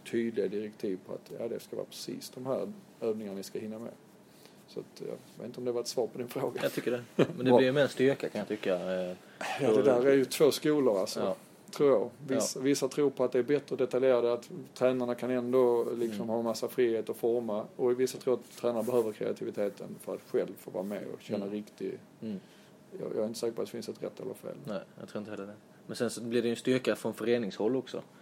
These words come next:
Speaker 1: Mm.
Speaker 2: kan jag tycka. För då förändrar man inte alltid efter vem som är huvudtränare i A-laget.
Speaker 1: Nej, den tror jag är viktig. Att
Speaker 2: Ja.
Speaker 1: vår spelidé, den ligger,
Speaker 2: Mm.
Speaker 1: och ungdom har gjort den.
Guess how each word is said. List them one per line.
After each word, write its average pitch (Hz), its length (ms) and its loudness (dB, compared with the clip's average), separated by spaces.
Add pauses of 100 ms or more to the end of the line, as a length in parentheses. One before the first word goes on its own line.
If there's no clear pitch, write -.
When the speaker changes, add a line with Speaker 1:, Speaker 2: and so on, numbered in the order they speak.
Speaker 1:
Mm. 104 280 -6
Speaker 2:
kan 110 100 0
jag 92 80 0
tycka. 92 280 -4
För - 140 -6
då 104 240 0
förändrar 107 480 0
man 107 100 -2
inte 104 160 0
alltid 95 480 -2
efter 92 340 -4 (140)
vem 95 200 -2
som 101 160 -8
är 95 40 -6
huvudtränare 92 580 -4
i - 20 0
A-laget. 98 420 0
Speaker 1:
Nej, 123 160 0 (600)
den 139 220 0
tror 123 180 0
jag 110 80 2
är 107 40 0
viktig. 101 240 -6
Att 98 160 -8
Speaker 2:
Ja. 135 120 6
Speaker 1:
vår 123 80 4
spelidé, 104 580 0 (480)
den 113 220 0
ligger, 107 340 0 (200)
Speaker 2:
Mm. 123 140 -2
Speaker 1:
och 110 160 0
ungdom 131 440 0
har 113 100 0
gjort 131 320 2
den. 104 320 2